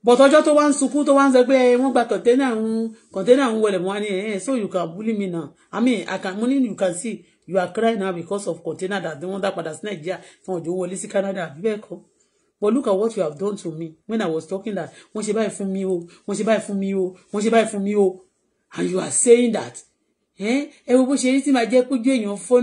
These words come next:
náà, ẹ wo nǹkan tí Wàsíù ó fi sílẹ̀ sí, tó wá wórú Bọ́lá yẹn, Auto Bọ́lá yẹn,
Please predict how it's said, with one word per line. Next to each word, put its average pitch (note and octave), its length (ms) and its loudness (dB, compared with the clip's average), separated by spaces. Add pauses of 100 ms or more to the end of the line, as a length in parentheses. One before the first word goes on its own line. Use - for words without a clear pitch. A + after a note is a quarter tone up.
(120)
náà, A3+ 300 -4 (240)
ẹ A3+ 120 2
wo A3+ 300 0
nǹkan A3+ 220 2 (100)
tí C#4 80 -6
Wàsíù C4+ 480 0 (160)
ó A#3+ 100 2
fi A3+ 160 -10
sílẹ̀ A#3 260 0
sí, F3 80 -12
tó B3 100 0
wá A#3+ 100 6
wórú B3 400 0
Bọ́lá C4 400 6
yẹn, B3 100 2
Auto A3+ 220 0
Bọ́lá A#3+ 240 4
yẹn, F3+ 160 -4